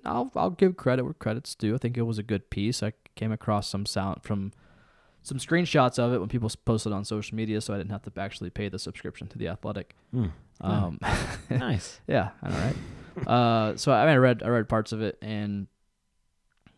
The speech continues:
Speaker 1: I think Jackets overall kinda struggle with the marketing aspect in Columbus. And kinda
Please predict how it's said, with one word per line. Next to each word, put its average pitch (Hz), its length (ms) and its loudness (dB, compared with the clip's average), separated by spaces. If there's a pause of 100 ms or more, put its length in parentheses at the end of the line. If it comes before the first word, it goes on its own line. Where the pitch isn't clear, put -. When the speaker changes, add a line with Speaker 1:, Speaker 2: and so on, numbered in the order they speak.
(1200)
Speaker 1:
I 139 80 2
think 247 280 -2 (220)
Jackets 127 580 0
overall 117 800 2 (1400)
kinda 220 280 2
struggle 135 840 -2 (760)
with 123 200 0
the 123 80 2
marketing 127 540 2
aspect 139 560 -2
in 123 140 -4
Columbus. 135 680 0 (1040)
And 123 840 2 (460)
kinda 180 380 4